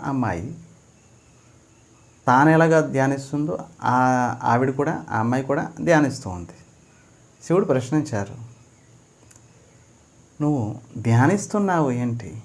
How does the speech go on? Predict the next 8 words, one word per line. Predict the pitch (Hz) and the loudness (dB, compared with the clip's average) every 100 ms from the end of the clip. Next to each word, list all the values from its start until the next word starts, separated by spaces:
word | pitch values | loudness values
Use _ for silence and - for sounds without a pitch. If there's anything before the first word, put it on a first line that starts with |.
| - | -4
ఎవరి | 113 139 | 0 2
గురించి | 156 156 156 | 0 0 -2
ధ్యానిస్తున్నావు? | 113 107 117 117 - - - - _ _ _ _ _ _ _ _ _ - - _ _ _ _ _ _ _ _ _ _ - | -6 -6 -6 -10 -14 -16 -18 -20 _ _ _ _ _ _ _ _ _ -20 -20 _ _ _ _ _ _ _ _ _ _ 0
ఎవరి | 120 143 | 4 6
గురించి | 165 165 165 | 6 4 2
తపస్సు | 143 123 120 - 104 | 0 -2 -4 -8 -10
చేస్తున్నావు?" | 101 - - - - - - | -10 -12 -14 -14 -20 -4 -2
అని | 202 113 101 | 0 -2 -6